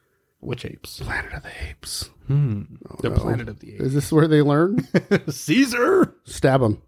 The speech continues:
Speaker 2: Don't do that.
Speaker 1: So you gotta just stab 'em? Just don't teach
Speaker 2: If
Speaker 1: 'em.
Speaker 2: a monkey comes up to you, stab a monkey.
Speaker 1: <laughs> Monkey is derogatory. You have to say ape.
Speaker 2: Cut him. Don't let him get the knife, 'cause then they'll learn how to use tools,
Speaker 1: <laughs>
Speaker 2: and then you're just, you're just progressing
Speaker 1: You want
Speaker 2: the
Speaker 1: them to learn.
Speaker 2: No, you're progressing the inevitable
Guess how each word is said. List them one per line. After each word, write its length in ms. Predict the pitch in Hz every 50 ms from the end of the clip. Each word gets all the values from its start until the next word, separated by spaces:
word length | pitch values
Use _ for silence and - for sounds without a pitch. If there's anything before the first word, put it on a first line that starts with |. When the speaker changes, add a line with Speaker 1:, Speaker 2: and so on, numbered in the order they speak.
| _ -
Speaker 2:
Don't 160 | 127 131 131
do 120 | 127 131 127
that. 200 | 120 110 110 - _ _ _ _ _
Speaker 1:
So 120 | - 127 131
you 140 | 135 131
gotta 60 | 131 127 107 -
just 180 | - 107 - -
stab 220 | - 156 170 196 254
'em? 160 | 311 330 - _ _ _ _ _ _ _ _
Just 160 | - 123 117
don't 160 | 151 170 190 165
teach 160 | - 165 -
Speaker 2:
If 120 | 170 160 139
Speaker 1:
'em. 60 | 120
Speaker 2:
a 60 | 151
monkey 380 | 147 151 175 208 233 - 254 233
comes 260 | - 214 202 180 160
up 160 | 185 196 180 -
to 60 | 196
you, 180 | 202 214 208 202
stab 400 | - - - - 151 151 160 160
a 60 | 151
monkey. 380 | 143 147 139 123 - 180 90 - _
Speaker 1:
<laughs> 420 | 160 _ _ _ - _ _ _ -
Monkey 320 | 127 165 202 196 - 277
is 120 | 240 180
derogatory. 680 | 135 135 143 127 120 113 113 110 104 - 107 92 90 92
You 40 | 107
have 100 | 120 -
to 60 | -
say 160 | - 123 - -
ape. 180 | - 101 - _ _ _
Speaker 2:
Cut 220 | - 196 202 -
him. 300 | 165 165 170 139 110 98 - -
Don't 220 | 131 156 214 247 269
let 140 | 294 277 240
him 180 | 214 262 262 214
get 160 | 220 247 -
the 80 | 214
knife, 260 | 190 190 185 175 160 -
'cause 120 | - 151
then 160 | 131 165 165
they'll 120 | 165 170 160
learn 160 | 165 170 160
how 100 | 156 165
to 60 | 151
use 160 | 143 139 131 -
tools, 420 | - 170 165 170 185 196 - - - - 320 -
Speaker 1:
<laughs> 160 | - 220 -
Speaker 2:
and 180 | 139 139 147 151
then 120 | 151 147
you're 200 | 143 151 160 156
just, 360 | 123 156 156 151 156 - - -
you're 160 | 131 143 147
just 300 | 127 131 139 127 - _
progressing 600 | - 139 107 120 139 143 139 - 156 139 131 127
Speaker 1:
You 40 | 117
want 240 | 104 - 123 120 113
Speaker 2:
the 60 | 113
Speaker 1:
them 100 | 113 113
to 140 | - - 123
learn. 420 | 117 110 123 131 123 131 127 120
Speaker 2:
No, 220 | 139 143 139 127
you're 160 | 135 131 135 -
progressing 720 | - 143 131 - 135 139 117 - - - 147 135 131 120
the 140 | 107 120 117
inevitable 640 | 117 120 127 123 127 127 120 110 117 110 110 110